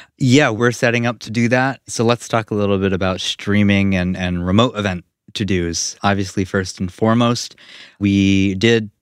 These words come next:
dive quite a bit deeper into this topic, episode thirty-four, which was titled, "How to Provide a High-Value Live Stream to Your Fans." We had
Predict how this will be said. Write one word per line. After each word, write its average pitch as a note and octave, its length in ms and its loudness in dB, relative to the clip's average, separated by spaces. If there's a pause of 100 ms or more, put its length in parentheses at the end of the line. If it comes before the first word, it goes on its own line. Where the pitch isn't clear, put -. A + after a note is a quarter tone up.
(180)
dive G2+ 600 -2
quite C3+ 180 2
a C3 60 2
bit G2+ 160 -6
deeper A2 360 2
into F2+ 260 -4
this F2 280 -6
topic, F2 560 -6
episode F#2+ 520 -4
thirty-four, G2+ 880 -2 (520)
which G2 220 -2
was F2+ 120 -6
titled, F#2 420 -2
"How G#2 280 -2
to G2+ 100 -2
Provide F#2+ 520 -2
a F2 60 -6
High-Value G2 1160 -2
Live F#2+ 440 -2
Stream F#2 720 -2
to - 180 -6
Your E2 120 -2
Fans." F2 760 -4
We F#2 100 0
had F#2 320 0